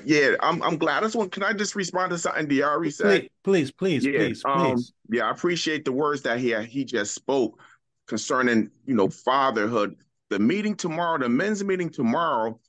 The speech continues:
Speaker 1: is, is, is the topic is daddy issues, breaking generational curses.
Speaker 2: Mm-hmm.
Speaker 1: And it's on two Elizabeth Street. So when he was saying that,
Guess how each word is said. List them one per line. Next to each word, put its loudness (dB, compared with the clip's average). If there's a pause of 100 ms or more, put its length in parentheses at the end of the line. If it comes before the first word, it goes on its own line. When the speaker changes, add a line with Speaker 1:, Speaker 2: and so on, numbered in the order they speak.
(160)
Speaker 1:
is, -4
is, 0
is -2
the -2
topic -2
is 0
daddy -2
issues, -2
breaking -4
generational -4
curses. -6 (160)
Speaker 2:
Mm-hmm. -6
Speaker 1:
And 6
it's 2
on 2
two 2
Elizabeth 4
Street. 2
So 2
when 2
he 2
was 2
saying 0
that, -2